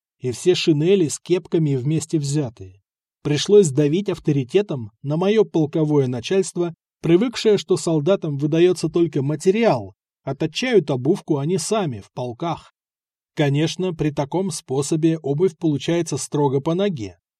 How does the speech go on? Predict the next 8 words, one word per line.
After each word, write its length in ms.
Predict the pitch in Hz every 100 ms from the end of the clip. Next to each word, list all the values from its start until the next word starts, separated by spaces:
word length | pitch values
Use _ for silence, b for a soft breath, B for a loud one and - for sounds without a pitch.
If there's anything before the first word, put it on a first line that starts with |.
| _ _ -
но 200 | 151 156
времени 480 | 151 226 208 156
на 100 | 139
ее 320 | 139 139 143 143
изготовление 800 | 131 147 156 160 196 226 160
тратится 440 | 139 180 175 165 185
очень 240 | 170 196
много, 500 | 202 220 208 113 101